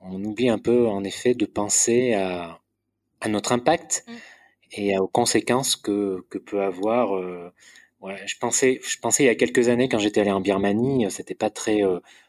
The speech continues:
Speaker 1: je sais même pas si c'était pas interdit même que de séjourner chez l'habitant quand on était étranger, tu vois.
Speaker 2: Mm.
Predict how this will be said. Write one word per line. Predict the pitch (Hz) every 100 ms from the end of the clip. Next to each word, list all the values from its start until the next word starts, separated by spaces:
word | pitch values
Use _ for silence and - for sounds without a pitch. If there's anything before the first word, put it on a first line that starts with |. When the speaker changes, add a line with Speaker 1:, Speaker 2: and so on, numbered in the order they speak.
| - -
Speaker 1:
je | -
sais | 98
même | 95
pas | 117
si |
c'était | - -
pas | 113
interdit | 110 110 104 123
même | 107 110 107 -
que | 98 92 90
de | 90
séjourner | - 104 107 107
chez | 113 95
l'habitant | 95 101 113 113
quand | 90 -
on | 92
était | 92 90 90
étranger, | - 107 135 -
tu | -
vois. |
Speaker 2:
Mm. | 240